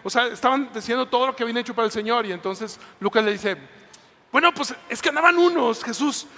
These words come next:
que andaban echando demonios, pero como no los estaban echando como tú nos enseñaste, los reprendimos y los detuvimos". Y Jesús se le queda viendo.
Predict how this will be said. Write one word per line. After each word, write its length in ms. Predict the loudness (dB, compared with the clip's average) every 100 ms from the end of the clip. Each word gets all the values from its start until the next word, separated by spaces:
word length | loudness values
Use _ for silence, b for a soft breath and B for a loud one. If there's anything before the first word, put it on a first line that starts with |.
| B 0
que 80 |
andaban 280 | 4 4 4
echando 320 | 2 2 2
demonios, 720 | 2 4 4 6 4 2 -4 -12 -20 -20 _ _ _ _ _ 2
pero 320 | 4 4 2
como 340 | 2 2 4
no 260 | 2 4 4
los 200 | 4 2
estaban 400 | 0 2 2 2
echando 380 | 2 2 2 0
como 260 | -2 -2
tú 120 | 0 2
nos 180 | 2
enseñaste, 420 | 2 0 0 2 6
los 160 | 6
reprendimos 720 | 6 4 2 2 2 4 0 B B
y 100 | 4
los 160 | 4 6
detuvimos". 760 | 2 2 0 -2 -6 -14 -18 -20 -20 _ _ _ _ _ _ _ _ _ _ _ _ _ _ _
Y 60 | -12
Jesús 300 | -10 -10 -6
se 100 | -4
le 80 | -4
queda 260 | -4 -2
viendo. 540 | 0 -2 -4 -8 -12